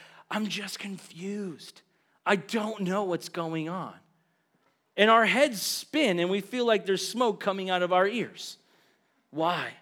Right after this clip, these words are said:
Because there's so many lies and deceptions. But what do we need? We need to remind ourselves what is true. Paul writes, he says,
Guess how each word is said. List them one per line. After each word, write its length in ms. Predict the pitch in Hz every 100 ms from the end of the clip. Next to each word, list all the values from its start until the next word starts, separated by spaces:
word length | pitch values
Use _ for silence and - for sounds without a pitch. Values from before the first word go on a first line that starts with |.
| _ _ _ _ _
Because 360 | - 180 208 180
there's 120 | 180
so 260 | - - 185
many 240 | 190 180
lies 520 | 160 151 175 151 127
and 100 | 131
deceptions. 1000 | 127 - 170 165 - 104 90 143 - - _ _ _ _ _ _ _ _ _ _ _ _ -
But 80 |
what 180 | 143 156
do 80 | 170
we 120 | 170
need? 200 | 170 156
We 100 | 120
need 140 | 123 117
to 60 |
remind 680 | 110 113 113 135 160 208 208
ourselves 640 | 214 208 - 139 127 127
what 220 | 123 127 123
is 120 | 117
true. 420 | - - 139 95 _ _ _ _ _ -
Paul 320 | 175 185 185
writes, 260 | 175 175
he 100 | 165
says, 360 | 147 160 147